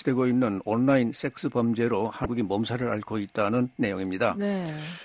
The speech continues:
Speaker 1: 이 세큐리티 히어로스라는 미국의 개인 정보 보안업체가 조사한 바에 따르면 최근에 발견된 구만 오천팔백여 건의 딥페이크 비디오 중에 절반 이상의 피해자가 한국의 가수나 배우들이라고 합니다. 한국 경찰에 따르면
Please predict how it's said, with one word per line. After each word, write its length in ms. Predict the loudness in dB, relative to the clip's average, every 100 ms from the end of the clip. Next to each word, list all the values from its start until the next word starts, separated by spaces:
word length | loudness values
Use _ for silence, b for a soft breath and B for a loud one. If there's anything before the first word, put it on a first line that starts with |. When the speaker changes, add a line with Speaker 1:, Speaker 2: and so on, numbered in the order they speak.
| -4
Speaker 1:
이 100 | -2
세큐리티 800 | -2 0 0 0 -2 -2 0 2
히어로스라는 880 | 6 6 8 4 4 4 4 4 0
미국의 340 | 0 0 -2
개인 340 | -2 2 2
정보 340 | 2 0 2 2
보안업체가 640 | 2 2 2 0 -4 -6
조사한 400 | -4 -4 -4 -4
바에 100 | -4
따르면 540 | -6 -4 0 0 -2 -10 b b b
최근에 420 | -6 2 4 6 4
발견된 640 | 2 2 2 4 4 4
구만 480 | 0 2 6 6 4
오천팔백여 920 | 0 -2 -2 -4 -4 -2 0 0 0
건의 320 | 0 0 0 0
딥페이크 760 | 2 2 0 -4 -4 -2 -2
비디오 360 | 0 -2 0 -2
중에 340 | 0 0 -2 b b b b
절반 500 | -4 2 6 8 6
이상의 360 | 4 2 2 0
피해자가 420 | 0 -2 0 -2
한국의 560 | -2 2 2 2 -2
가수나 600 | -2 0 0 0 -2 -2
배우들이라고 680 | -2 -2 0 0 0 -4 -6
합니다. 400 | -10 -10 -12 -14 -18 B B B B B
한국 360 | 0 4 4 2
경찰에 340 | -2 0 0
따르면 460 | 4 6 6 4